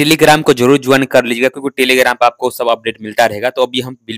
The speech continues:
पेमेंट करने वाले हैं पोस्ट पे एप्लीकेशन से क्रेडिट कार्ड का। अगर आप पोस्ट पे एप्लीकेशन से करोगे क्रेडिट कार्ड का, तो यहाँ पे क्या होता है, कैशबैक आपको मिलता है। लेकिन कैशबैक अगर देखा जाए तो थोड़ा कम मिलता है, लेकिन हाँ, रियल कैशबैक आपको मिलता है। यहाँ एक ऑप्शन आपको दिया है क्रेडिट कार्ड बिल पेमेंट का ऑप्शन, आपको इस पे क्लिक कर देना है।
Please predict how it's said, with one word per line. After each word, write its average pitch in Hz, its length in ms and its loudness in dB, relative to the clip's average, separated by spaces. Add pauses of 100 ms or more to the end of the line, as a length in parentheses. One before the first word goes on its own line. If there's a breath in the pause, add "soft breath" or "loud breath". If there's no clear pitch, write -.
पेमेंट 117 220 -8
करने 113 240 -4
वाले 110 220 0
हैं 107 60 -8
पोस्ट 117 340 2
पे 131 100 -2
एप्लीकेशन 110 400 -6
से 110 160 -12
क्रेडिट 110 340 -6
कार्ड 92 120 -6
का। - 120 -14
अगर 104 220 -8
आप 131 140 -8
पोस्ट 127 220 -6
पे 147 60 -8
एप्लीकेशन 131 420 -10
से 127 80 -4
करोगे 120 260 2
क्रेडिट 110 300 -6
कार्ड 113 120 -8
का, - 20 -6
तो 117 100 -8
यहाँ 120 160 -4
पे 127 80 0
क्या 120 160 2
होता 113 200 0
है, - 140 -4
कैशबैक 113 480 0
आपको 104 220 -8
मिलता 113 340 -2
है। 135 140 -4 (280 loud breath)
लेकिन 151 300 0
कैशबैक 147 300 0
अगर 147 180 -4
देखा 127 200 -8
जाए 147 100 2
तो 143 100 -10
थोड़ा 147 220 0 (120)
कम 143 120 0
मिलता 139 280 -2
है, 156 120 -2
लेकिन 151 240 -8
हाँ, 127 180 -4
रियल 143 360 -4
कैशबैक 123 400 -4
आपको 117 200 -2
मिलता 110 280 -6
है। 90 100 -4
यहाँ 113 120 -4
एक 135 120 -6
ऑप्शन 135 240 -10
आपको 131 200 -10
दिया 123 180 -4
है 123 120 -2
क्रेडिट 120 380 -8
कार्ड 123 160 0
बिल 107 200 -14
पेमेंट 107 260 -10
का - 120 -8
ऑप्शन, 113 200 -10
आपको 113 160 -10
इस - 60 -14
पे 117 120 -8
क्लिक 117 300 -12
कर 113 140 -2
देना 95 240 -8
है। 151 100 -12